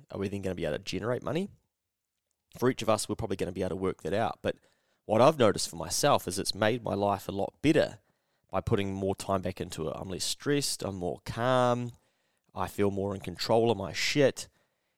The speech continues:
and I get to enjoy life a bit more. When I'm real slammed and really, really under the pump, I don't get to enjoy it as much. And I, uh, you would, if you've listened to the Luke Buys a Tesla, I don't think that's out yet, actually. Shit. Spoiler alert.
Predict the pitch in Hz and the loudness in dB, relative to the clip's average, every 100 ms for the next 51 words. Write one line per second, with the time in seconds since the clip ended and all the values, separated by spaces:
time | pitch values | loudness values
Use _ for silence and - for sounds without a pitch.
0 | _ 101 104 101 98 98 92 104 101 - | _ -4 0 2 0 -2 -6 -6 -6 -4
1 | 107 95 92 110 131 87 95 - 87 - | -4 -4 -2 2 2 2 -2 -4 -6 -4
2 | 87 87 110 127 123 107 95 147 151 139 | -6 -4 0 2 0 -2 -2 2 4 4
3 | 135 127 - 127 117 107 131 117 101 98 | 4 4 0 2 2 2 0 0 -2 -4
4 | 107 143 135 117 113 104 - _ _ - | -2 2 2 2 2 2 -2 _ _ -2
5 | 113 107 101 - 120 117 - _ - 101 | 0 -2 -4 0 2 2 -4 _ -4 0
6 | 117 - 123 - 98 - 113 120 101 92 | 0 0 -6 -4 -4 0 4 4 2 -4
7 | 85 - 95 95 95 - - - - - | -4 -2 -2 -2 -4 -12 -20 -20 -20 -20
8 | _ _ _ - 107 107 107 107 101 104 | _ _ _ 2 4 6 6 6 6 6
9 | 104 110 113 113 113 113 113 - 117 - | 6 4 4 4 2 0 0 -2 -4 0
10 | 107 107 127 - 104 98 - 147 - 120 | 2 4 2 2 2 2 0 -2 4 6
11 | 117 113 104 - 117 - 90 90 - 117 | 6 2 -4 0 0 0 -2 -2 -2 -4
12 | 117 - 123 90 _ _ _ _ - - | -4 0 0 0 _ _ _ _ -12 0
13 | 127 123 107 104 107 | 4 4 6 6 4